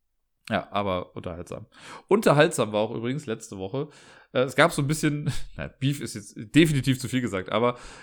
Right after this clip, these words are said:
ich hab, äh, so ein bisschen Gegenwind bekommen. Freundlichen, Ge-, fre-, freundlich, da ist der Kölsche wieder in mir, äh, freundlichen Gegenwind bekommen, weil, äh, ziemlich viele Leute fahren ja grad tierisch auf WandaVision ab. Ne,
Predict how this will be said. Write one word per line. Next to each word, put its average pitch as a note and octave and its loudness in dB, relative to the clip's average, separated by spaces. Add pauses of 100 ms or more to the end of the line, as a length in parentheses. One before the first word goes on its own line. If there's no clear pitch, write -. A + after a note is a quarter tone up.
(100)
ich B2 2
hab, D#3 4
äh, B2 6
so A#2+ 0
ein A#2+ -2
bisschen C3 0 (460)
Gegenwind D3+ 4
bekommen. D3+ 0 (220)
Freundlichen, A2+ -2
Ge-, - -12
fre-, - -10
freundlich, A2+ -4 (100)
da G#2 -6
ist - -10
der G2 -8
Kölsche G2+ -4
wieder F#2 -6
in F#2 -8
mir, F#2+ -6 (400)
äh, A#2 2
freundlichen C#3+ 0
Gegenwind B2+ -2
bekommen, B2+ -2 (460)
weil, B2+ 4
äh, C#3 -12
ziemlich F3+ 2
viele D3+ 6
Leute C#3+ 6
fahren C3+ 4
ja C3 2
grad A#2 0
tierisch G3 4
auf C3+ 0
WandaVision A2+ 2
ab. - -10 (360)
Ne, D3 4